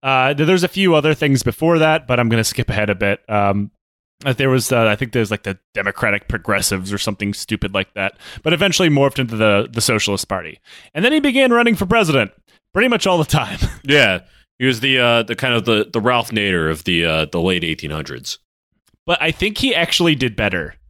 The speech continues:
Speaker 1: Um,
Speaker 2: Yeah, I mean,
Speaker 1: now
Speaker 2: he was more of a legitimate, like, he was probably a more legitimate candidate at that point than Ralph ever was, or the Green Party in general ever has been.
Speaker 1: Yeah, I think he, he won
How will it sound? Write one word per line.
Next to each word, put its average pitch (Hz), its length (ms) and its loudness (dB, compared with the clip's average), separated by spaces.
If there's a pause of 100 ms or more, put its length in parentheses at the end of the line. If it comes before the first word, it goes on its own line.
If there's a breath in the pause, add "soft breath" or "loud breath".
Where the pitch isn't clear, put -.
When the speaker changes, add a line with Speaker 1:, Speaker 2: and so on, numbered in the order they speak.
(120)
Speaker 1:
Um, 117 540 2
Speaker 2:
Yeah, 110 400 2
I 113 40 -2
mean, 131 60 0
Speaker 1:
now 156 100 2
Speaker 2:
he 151 80 2
was 151 140 0
more 156 160 2
of 135 80 2
a 120 40 0
legitimate, 101 540 0
like, 90 380 -2 (540)
he 143 40 -6
was 147 80 -2
probably 233 200 0
a - 20 4
more 123 180 6
legitimate 104 440 2
candidate 101 360 0
at 87 100 -2
that 90 200 -2
point 80 220 -2
than 78 260 -6
Ralph 80 320 -4
ever 73 200 -8
was, 69 380 -10
or 82 120 -6
the 90 80 0
Green 92 240 -2
Party 85 240 -2
in 71 80 -10
general 78 320 -6
ever 73 180 -12
has 71 100 -14
been. 73 280 -20 (500)
Speaker 1:
Yeah, 151 160 0
I 143 60 0
think 185 220 -4
he, 196 140 -4
he 202 220 -2
won 156 580 2